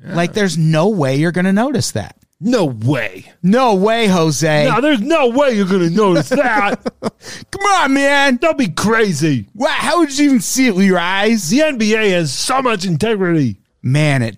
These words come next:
Speaker 2: really does not. People,
Speaker 1: No.
Speaker 2: I don't know if the, the, the N B A draft episode was a con-,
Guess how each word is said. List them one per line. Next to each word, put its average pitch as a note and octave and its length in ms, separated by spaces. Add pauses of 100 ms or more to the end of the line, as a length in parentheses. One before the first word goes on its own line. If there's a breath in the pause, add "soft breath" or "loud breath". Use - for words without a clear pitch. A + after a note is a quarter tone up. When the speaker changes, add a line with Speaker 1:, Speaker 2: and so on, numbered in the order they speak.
(120)
Speaker 2:
really D3 440
does A#2+ 320
not. A2+ 380
People, A3 420
Speaker 1:
No. D3+ 80
Speaker 2:
I - 120
don't A#3+ 160
know A3 260
if - 120
the, - 80 (160)
the, F3 480
the D#3+ 180
N A3+ 160
B C#4 140
A A#3 100
draft E3 440
episode C3+ 420
was A#2+ 160
a A#2 40
con-, B2+ 200